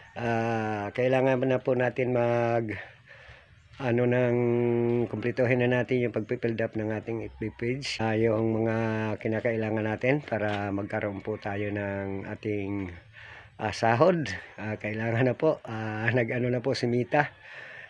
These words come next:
Ah, nag-message na po sa akin. Ah, kailangan pa rin natin gumamit ng ating, kailangan pa rin natin ng tax account number para i-, ah,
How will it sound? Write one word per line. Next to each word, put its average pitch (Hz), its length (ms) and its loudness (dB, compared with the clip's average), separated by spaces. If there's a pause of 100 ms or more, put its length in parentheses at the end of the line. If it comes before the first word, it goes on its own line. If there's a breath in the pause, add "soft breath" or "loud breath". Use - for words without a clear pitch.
(200 loud breath)
Ah, 110 260 -2
nag-message 110 1900 -2
na 117 140 0
po 117 100 -4
sa 123 240 0
akin. 120 400 -2 (640 loud breath)
Ah, 117 160 0
kailangan 127 480 4
pa 123 160 2
rin 127 160 4
natin 123 480 2
gumamit 113 480 0
ng 110 180 -2
ating, 104 720 -2 (680 loud breath)
kailangan 131 340 4
pa 135 140 4
rin 135 160 6
natin 131 340 4
ng 117 480 2
tax - 560 -4
account 110 560 -6
number 107 540 -4 (340)
para 104 400 -6
i-, 101 400 -6 (640 loud breath)
ah, 95 1120 -6